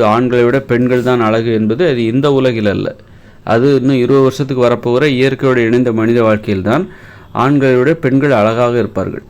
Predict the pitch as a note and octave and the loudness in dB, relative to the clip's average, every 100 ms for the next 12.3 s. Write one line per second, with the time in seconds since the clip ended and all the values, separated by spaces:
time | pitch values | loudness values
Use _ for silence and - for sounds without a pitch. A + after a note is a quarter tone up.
0 | - - - B2 D#3+ E3 D3 C#3+ B2+ A#2+ | -20 -14 -4 0 2 2 2 2 0 0
1 | A2+ C#3+ E3 - A#2+ A2+ A2 G#2+ F#2 - | 0 -2 -6 -2 0 2 2 2 0 -6
2 | - - A#2 A#2+ A#2 - G#2+ G#2 E2+ - | -20 -6 2 2 2 -2 0 0 -2 -12
3 | - - - - - B2 A#2+ B2 D3 C#3+ | -20 -20 -20 -20 -8 0 2 2 0 0
4 | C3+ D3 D3 C#3 D3+ B2+ G#2+ F2+ - - | 0 0 2 0 0 0 0 -2 -10 -20
5 | - - - - - - - - G#2+ C3 | -20 -20 -20 -20 -20 -20 -20 -12 -4 -2
6 | C3+ C#3 C#3+ A2 - - - G#2+ A2+ A2+ | 0 0 0 -2 -6 -16 -6 -2 -2 0
7 | B2+ C3+ G#2 A#2 C3 C3+ B2+ A2+ A#2+ A2+ | 0 0 0 0 0 -2 -2 -2 -2 -2
8 | A#2 A#2 C3 A#2+ A#2+ A2 G#2+ A#2 B2 C3 | -2 -2 0 2 0 -2 -4 -2 0 -2
9 | A#2 B2 A#2 A#2 A#2 A#2 A#2 A2+ A#2+ C3 | -2 -2 -2 -2 -4 -6 -4 0 0 0
10 | B2+ A#2+ A#2 A2+ A#2 A#2 A2 G2 A2+ B2+ | -2 -2 0 0 0 0 0 2 0 2
11 | C3 B2 A#2 A2+ A2+ A2+ A2 G#2+ A#2 A#2 | 2 2 -2 -2 -2 0 -2 -2 0 0
12 | A2+ A2 | 0 -2